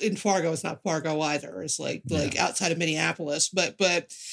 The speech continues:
Speaker 1: it, it, that, that whole, it, it feels very much like the, like, uh, evocative of the scene in Fargo where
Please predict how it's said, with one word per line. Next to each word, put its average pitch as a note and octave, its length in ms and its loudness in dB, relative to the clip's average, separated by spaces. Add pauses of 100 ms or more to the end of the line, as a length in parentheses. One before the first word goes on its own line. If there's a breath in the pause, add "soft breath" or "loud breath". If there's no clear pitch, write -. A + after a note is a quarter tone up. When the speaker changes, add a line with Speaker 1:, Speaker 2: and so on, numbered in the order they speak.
(260 loud breath)
Speaker 1:
it, D#4 320 -2
it, B3+ 140 6
that, A#3+ 220 2
that A3+ 160 2
whole, C#4 580 4
it, A3 160 4
it G#3+ 160 4
feels C#4+ 380 4
very A3 300 4
much G3 380 2
like - 180 -4 (220)
the, F#3 260 4
like, E3+ 380 0
uh, E3+ 160 2
evocative F3+ 640 2
of F3 120 -4
the E3+ 100 0
scene E3+ 560 0 (580 loud breath)
in F#3 160 4
Fargo F3 800 4 (720)
where F3 640 4